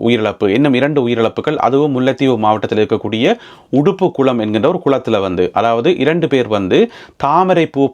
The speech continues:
பறிக்கிறதுக்காக ஒரு தோணியில, சின்ன தோணியில வந்து அந்த உடுப்பு குளத்துல போயிருக்கணும். அப்ப தாமரை பூ பறிக்கிறதுக்காக தோணியில போகைக்குள்ள அந்த தோணி வந்து கவுண்டு அவர்கள் தண்ணிக்குள்ள விழுந்து தாமரை கொடிக்கு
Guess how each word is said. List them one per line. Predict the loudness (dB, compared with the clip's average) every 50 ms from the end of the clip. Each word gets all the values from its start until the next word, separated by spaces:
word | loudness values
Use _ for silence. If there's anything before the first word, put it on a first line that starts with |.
| -2
பறிக்கிறதுக்காக | -4 -4 -2 -2 -2 -2 -4 -4 -2 -2 -2 0
ஒரு | 0 -2 -2 -2 -2 0
தோணியில, | 2 2 2 2 2 0 0 0
சின்ன | 0 -2 -2 -2 -2
தோணியில | -2 0 0 0 0 0 2 0 0
வந்து | 0 0 0 2 2 2 0 -2 -8 -6 -4
அந்த | -2 -2 0
உடுப்பு | 0 0 0 0 -2 -2 -2
குளத்துல | -2 -2 -2 -2 -2 -2 0
போயிருக்கணும். | 0 0 0 0 -2 -4 -4 -2 -2 -2 -2 -2 -4
அப்ப | -4 -2 -2 -2
தாமரை | -2 0 0 0 2 2 2 0 0
பூ | 2 0 0 0 0
பறிக்கிறதுக்காக | -2 -2 -2 -2 -2 -2 -2 -2 -2 -2 -2 0 -2 -2 0 2
தோணியில | 2 2 2 2 0 0 0 0
போகைக்குள்ள | 0 0 2 0 -2 -2 0 0 0
அந்த | 0 0 -2
தோணி | 0 2 2 2 2 2
வந்து | 0 0 0 -2 -2
கவுண்டு | 0 0 0 0 0 0 2 2 2 2 2
அவர்கள் | 2 0 0 -2 -4 -4 -2 -2
தண்ணிக்குள்ள | -2 0 -2 -2 0 -2 -2 0
விழுந்து | 0 -2 -2 0 2 0 0 0 -2 -8 -18 -20 -6
தாமரை | -2 0 0 0 0 0 -2 0
கொடிக்கு | 0 0 0 0 0 -2